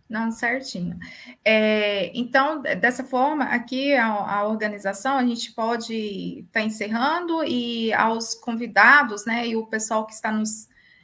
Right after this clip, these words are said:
é, prestigiando, muito obrigada.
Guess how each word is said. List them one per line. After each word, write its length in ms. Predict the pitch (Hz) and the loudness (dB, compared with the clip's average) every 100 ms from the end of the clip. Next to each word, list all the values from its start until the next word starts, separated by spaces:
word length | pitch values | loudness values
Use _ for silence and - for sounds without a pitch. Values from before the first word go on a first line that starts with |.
| _ | _
é, 360 | - 208 202 196 | -2 0 0 -4
prestigiando, 840 | 196 220 214 240 214 208 226 294 | -4 -6 -4 -6 -4 -2 0 0
muito 300 | 254 247 269 | 0 0 0
obrigada. 720 | 240 247 214 196 196 247 320 | 0 0 2 4 4 2 -2